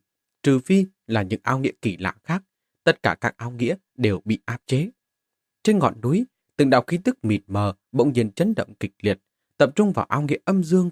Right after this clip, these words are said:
của Lục Thiêu Du. Áo nghĩa kỳ lạ thứ năm này thật là mạnh. Băng Du, Lôi Tiểu Thiên nhìn đồ án âm dương trên không trung, hai mắt hiện lên vẻ khiếp sợ và chấn động. Ngũ hành sinh vạn vật,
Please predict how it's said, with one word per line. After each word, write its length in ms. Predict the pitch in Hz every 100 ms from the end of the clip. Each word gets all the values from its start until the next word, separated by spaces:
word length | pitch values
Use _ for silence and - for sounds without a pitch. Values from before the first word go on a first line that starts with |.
| -
của 200 | 101 82
Lục 200 | - 92
Thiêu 140 | - 156
Du. 180 | 147 139 - _ _ _ _ _ _
Áo 160 | 107
nghĩa 160 | 113 120
kỳ 220 | - 110
lạ 200 | 98 - -
thứ 120 | 165
năm 260 | 151 135
này 200 | 107 92 -
thật 140 | 117 -
là 160 | 95
mạnh. 200 | 87 104 - _ _ _ _ _ _ _
Băng 260 | - 110 101
Du, 180 | 107 110 - _ -
Lôi 180 | 117 117
Tiểu 240 | - 104 -
Thiên 200 | 165 165 - _
nhìn 260 | 117 113 98
đồ 120 | -
án 200 | 107 110 139
âm 200 | 151 135
dương 260 | - 151 139 -
trên 160 | 107 -
không 140 | 101 85
trung, 180 | 110 95 _ _ _ _
hai 140 | 147
mắt 140 | 175 226 -
hiện 140 | 117
lên 200 | 156 190
vẻ 180 | - 87 -
khiếp 180 | - 220
sợ 260 | - 104 - _
và 100 | -
chấn 240 | - 139 170
động. 180 | 98 - _ _ _ _ _ -
Ngũ 140 | 123
hành 260 | 127 107 82 -
sinh 220 | 110 95
vạn 160 | - 95 -
vật, 160 | 101